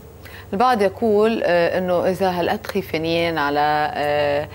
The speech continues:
شو في نيتكم، إنكم هالقد متمسكين بلبنان أولًا أو مصر أولًا أو سوريا أولًا، دعوه إنه تنتصر غزة، لأنه لحظة هزيمة غزة ستشتعل الساحات العربية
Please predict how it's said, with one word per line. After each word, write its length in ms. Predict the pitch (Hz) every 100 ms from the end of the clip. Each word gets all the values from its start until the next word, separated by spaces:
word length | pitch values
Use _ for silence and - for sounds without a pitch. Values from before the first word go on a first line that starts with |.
| - - - -
شو 60 |
في 120 | 170 175
نيتكم، 520 | 165 170 190 - 147
إنكم 400 | 139 131 170 180
هالقد 500 | 165 156 180 175 180
متمسكين 880 | 175 170 165 156 - - 196 175
بلبنان 640 | 147 151 151 151 156 160 160
أولًا 560 | 151 160 156 151 143
أو 120 | 143 147
مصر 380 | 170 - 160
أولًا 520 | - 170 156 147 143 82
أو 80 |
سوريا 420 | 151 - 202 175 135
أولًا، 460 | 170 165 160 160 175 - - - -
دعوه 440 | 180 190 233 226
إنه 160 | 170 160
تنتصر 520 | - 160 160 - 135
غزة، 340 | 127 123 -
لأنه 320 | 139 - 151 156
لحظة 460 | 208 - 156 139 -
هزيمة 440 | 147 139 151 143 143 147
غزة 400 | 147 - 147 151
ستشتعل 760 | - 143 160 - 143 127 113
الساحات 540 | - - 135 - 160
العربية 500 | 139 131 - 151 156